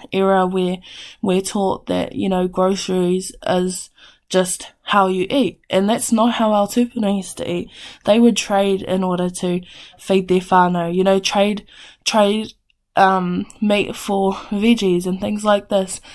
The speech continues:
And I think that if we were able to kind of return to this kind of whakaaro, then it would offer some really good benefits for us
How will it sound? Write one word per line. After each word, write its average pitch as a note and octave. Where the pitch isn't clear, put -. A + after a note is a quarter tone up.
And A3
I A3
think A#3
that F#3+
if -
we G#3
were G3+
able G3+
to F#3+
kind G3
of F#3+
return G3
to F#3+
this G3
kind G3
of F#3+
whakaaro, F#3+
then F#3+
it F#3
would G3
offer F#3
some G3+
really F#3+
good F#3
benefits F3+
for F#3+
us F3+